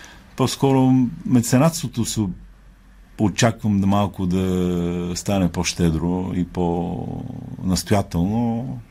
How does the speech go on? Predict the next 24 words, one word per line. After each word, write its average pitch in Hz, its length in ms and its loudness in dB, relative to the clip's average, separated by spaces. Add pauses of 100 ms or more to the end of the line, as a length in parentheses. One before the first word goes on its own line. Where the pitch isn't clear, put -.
(480)
Ще - 160 0
има 165 120 6
такива - 260 0
центрове 90 500 0
и - 20 2
кръгове, 101 460 -2
където 104 600 -4
хора, 104 300 2
малкото 104 440 2
хора, 85 260 -4
които - 320 -12
все - 140 -4
още 90 240 -2
имат 85 220 0
нужда 80 400 0 (580)
душата 87 360 0
им 85 80 4
да 80 80 0
получи 87 420 -2
нещо 85 300 0
повече 90 500 0
от 73 320 -6
картинки, 76 1400 -2 (100)
забавление, 80 1040 0